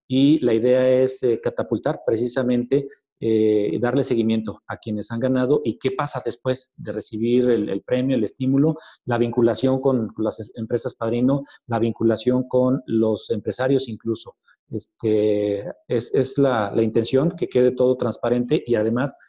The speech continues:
que, por ejemplo, a través de, eh, esta plataforma particular de tepaemprende punto com, ahí puede acceder cualquier persona, este, a,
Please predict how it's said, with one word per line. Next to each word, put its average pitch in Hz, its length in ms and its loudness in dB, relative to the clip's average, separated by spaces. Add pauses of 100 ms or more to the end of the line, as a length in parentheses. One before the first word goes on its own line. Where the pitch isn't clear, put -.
(140)
que, 110 560 2
por 123 140 2
ejemplo, 139 460 0 (240)
a 113 120 -6
través 123 460 2
de, 127 240 6
eh, 113 360 0
esta 117 200 -2
plataforma 123 720 0 (140)
particular 120 480 -2
de 113 120 2
tepaemprende 127 580 0
punto 123 300 -4
com, 190 220 -2 (260)
ahí 117 200 2
puede 127 240 2
acceder 120 360 2
cualquier 123 320 0
persona, 139 440 -2 (380)
este, 107 500 -4
a, 101 480 -4